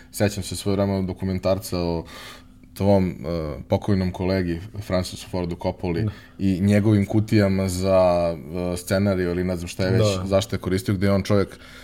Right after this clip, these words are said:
Speaker 1: shvatio da ni jedna kutija koja postoji njemu ne odgovara, jer to ne naleže kako treba, nije kako treba. I onda je on uzeo i napravio po <laughs> mere i rekao, „Hoću da mi napravite takvu i takvu kutiju.” I onda su ljudi proizvodili
Speaker 2: Da.
Speaker 1: kutije za njega,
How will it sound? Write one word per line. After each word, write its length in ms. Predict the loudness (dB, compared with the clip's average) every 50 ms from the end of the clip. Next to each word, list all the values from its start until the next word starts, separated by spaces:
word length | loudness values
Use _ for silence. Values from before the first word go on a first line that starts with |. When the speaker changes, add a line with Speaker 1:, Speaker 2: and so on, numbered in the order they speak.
| -20 -14
Speaker 1:
shvatio 380 | -8 2 4 4 4 6 4 2
da 100 | 2 2
ni 120 | 4 4
jedna 220 | 4 4 4 2 -2
kutija 340 | -2 -4 -2 0 0 -2
koja 220 | -2 -2 -4 -6 -4
postoji 560 | -6 -6 -8 -6 -4 0 2 4 4 4 2
njemu 300 | 2 0 0 0 0 0
ne 120 | 0 -2
odgovara, 560 | -2 -2 -2 -2 0 0 2 4 4 4 4 2
jer 160 | -2 -4 -4
to 140 | -4 -2 -2
ne 120 | -2 0
naleže 480 | 0 0 2 2 0 -2 -2 -4 -6 -6
kako 300 | -6 -6 -6 -6 -8 -8
treba, 400 | -4 0 0 2 2 0 0 -2
nije 160 | -2 -2 -4
kako 180 | -6 -10 -10 -6
treba. 180 | -6 -4 -4
I 40 | -4
onda 160 | -4 -2 -2
je 40 | -2
on 100 | -2 -2
uzeo 200 | -2 -2 -2 -2
i 40 | -2
napravio 460 | -2 -4 -4 -4 -4 -2 -2 -2 -4 -4
po 140 | -8 -10 -4 -2
<laughs> 80 | -2 -2 -2 -6 -12 -18 -18 -8 0 4 6
mere 540 | 6 8 8 6 6 6 6 6 6 6 6
i 120 | 6 4
rekao, 420 | 4 2 2 0 0 0 0 0
„Hoću 300 | 0 0 -2 -2 0 0
da 60 | 0 0
mi 60 | 2
napravite 400 | 2 0 0 0 -4 -4 -4 -2
takvu 360 | 0 0 0 0 0 -2 -4
i 60 | -2
takvu 300 | -2 -2 -4 -4 -6 -10
kutiju.” 340 | -8 -8 -8 -8 -6 -6 -6
I 40 | -6
onda 140 | -6 -8 -10
su 140 | -8 -6
ljudi 120 | -6 -6 -6
proizvodili 640 | -6 -6 -6 -4 -2 -2 -2 -2 0 0 -2 -2 -4
Speaker 2:
Da. 40 | -4 -6
Speaker 1:
kutije 360 | -8 -8 -4 -4 -2 -2 -2
za 120 | -4 -4
njega, 400 | -4 -2 -2 -2 0 0 -2 -2